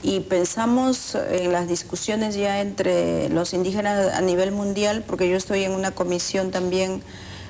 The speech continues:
eh, internacional que va a organizar una cumbre mundial sobre el cambio climático por pueblos indígenas, junto con organizaciones que están promoviendo desde Alaska, ¿no?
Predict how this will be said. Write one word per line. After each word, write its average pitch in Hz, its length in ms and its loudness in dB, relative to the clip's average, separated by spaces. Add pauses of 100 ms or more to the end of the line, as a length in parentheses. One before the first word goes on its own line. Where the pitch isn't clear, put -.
(140)
eh, 175 320 2
internacional 180 960 0
que 180 160 2
va 165 180 2
a 180 60 0
organizar 175 540 0
una 190 180 0
cumbre 196 420 0
mundial 175 640 2 (480)
sobre 185 240 2
el 170 100 2
cambio 185 320 0
climático 175 600 0
por 170 320 -2
pueblos 170 400 0
indígenas, 175 560 0
junto 175 320 -2
con 156 500 2
organizaciones 160 760 0
que 170 80 -2
están 165 220 -2
promoviendo 165 500 2
desde 160 280 0
Alaska, 151 540 0
¿no? 165 220 2